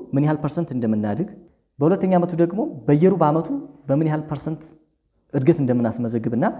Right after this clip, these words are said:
በሶስተኛ ዓመቱ ደግሞ በየዓመቱ ምን ያህል ፐርሰንት ልናድግ እንደምንችል ማርኬት ፎርካስት ማድረግ አለብን ወይም የማርኬት ትንበያ ማድረግ ይገባናል ማለት ነው። እንዲሁም ማርኬት አናሊሲስ ልናደርግ ይገባል ወይም የዳሰሳ ጥናት፣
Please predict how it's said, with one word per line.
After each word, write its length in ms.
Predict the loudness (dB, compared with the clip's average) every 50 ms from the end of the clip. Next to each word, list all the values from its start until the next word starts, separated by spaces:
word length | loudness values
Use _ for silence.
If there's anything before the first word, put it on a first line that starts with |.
| -14 -18 -20 -20 _ _ _ _ _ _ _ _ _ _ -20 -18 -18 -18 _ _ _ _ _ 2
በሶስተኛ 440 | 2 2 4 4 2 2 2 2 2 2 2
ዓመቱ 260 | 2 2 2 2 0 2
ደግሞ 260 | 0 0 2 2 0 -2 -2 -4 -8 -16 -20 -20 -14 -4
በየዓመቱ 540 | 2 4 4 6 6 4 4 4 2 -2 -2 -2
ምን 160 | -2 0 0
ያህል 240 | 0 0 0 -2 -4 -6
ፐርሰንት 380 | -6 -10 -8 -6 -8 -8 -6 -4
ልናድግ 480 | -2 0 2 2 4 4 4 2 2 0
እንደምንችል 640 | 0 0 2 2 2 2 2 0 0 0 0 -2 -2 -2 -12 -18 -20 -20 -20 _ _ -2
ማርኬት 360 | 0 0 0 0 -2 -6 -6
ፎርካስት 440 | -4 -4 -4 -2 -2 -4 -4 -4 -4
ማድረግ 240 | -2 0 0 0 0 -2
አለብን 340 | -4 -4 -2 0 0 0 2
ወይም 240 | 2 2 2 0 0 -4 -8 -16 -18 -16 -6 0
የማርኬት 500 | 2 2 4 4 2 2 2 -2 -2 -2 -6 -16 -18
ትንበያ 340 | -10 -6 -4 0 2 2 2 2
ማድረግ 280 | 2 0 -2 -4 -6 -8 -12 -20 -20 _ -8
ይገባናል 560 | -8 -4 -2 -2 0 2 0 0 2 2 0
ማለት 240 | 0 -2 -4 -6 -8 -14
ነው። 100 | -20 -20 -20 _ _ _ _ -20 _ _ _ _ _ _
እንዲሁም 340 | 0 2 4 6 6 4 2 0 -4 -10 -14 -14 -2 2
ማርኬት 460 | 2 2 2 2 -2 -4 -4 -4 -6 -16 -20 -20 _ -6
አናሊሲስ 540 | -2 2 2 2 2 0 -4 -6 -8 -10 -6 -4
ልናደርግ 360 | -2 0 2 2 2 2 0
ይገባል 300 | -2 -2 -2 -4 -4 0
ወይም 220 | 2 2 2 4 2
የዳሰሳ 400 | 4 4 4 4 2 -2 -6 -6 -6
ጥናት፣ 280 | -6 -4 -4 -4 -4